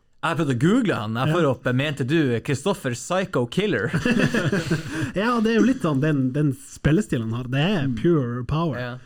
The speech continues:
Speaker 2: Så det er spennende å se hvordan man skal integrere han, eh, med sin, på en måte, eh, kraft og rutine i den treeren da. Hvem er det som går ut? Hvem er det som, på en måte
Speaker 1: Du har jo, altså,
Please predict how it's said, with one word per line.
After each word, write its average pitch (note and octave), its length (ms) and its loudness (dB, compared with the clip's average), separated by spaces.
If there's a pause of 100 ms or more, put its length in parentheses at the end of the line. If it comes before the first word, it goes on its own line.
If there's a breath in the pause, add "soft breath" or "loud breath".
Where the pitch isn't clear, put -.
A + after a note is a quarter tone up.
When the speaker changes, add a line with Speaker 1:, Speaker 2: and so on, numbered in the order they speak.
(160 loud breath)
Speaker 2:
Så A3 120 -2
det A3+ 120 2
er - 20 -14
spennende G3+ 260 0
å C#3 60 0
se D#3 140 0
hvordan C#3 220 0
man C#3 120 0
skal C#3 220 -4
integrere C3+ 420 -2
han, A#2+ 360 -4 (560)
eh, B2 420 0
med B2 240 -2
sin, B2+ 440 2
på - 80 -4
en B2+ 60 2
måte, A#2+ 300 0 (240)
eh, C3+ 280 -6
kraft - 340 -2
og B2 80 2
rutine C#3 500 2
i C3 60 -2
den A#2 160 -2
treeren C#3+ 280 0
da. - 240 -14
Hvem C#3+ 280 4
er - 40 0
det C3+ 240 2
som C3+ 140 4
går B2+ 180 4
ut? - 280 -6
Hvem C3+ 260 0
er C3+ 120 0
det A#2+ 100 -4
som, A#2+ 260 -4
på A#2 60 -10
en A#2 140 -4
måte A#2 280 -14 (580 loud breath)
Speaker 1:
Du D3+ 100 2
har E3 260 0
jo, C3+ 260 2
altså, D3 280 -2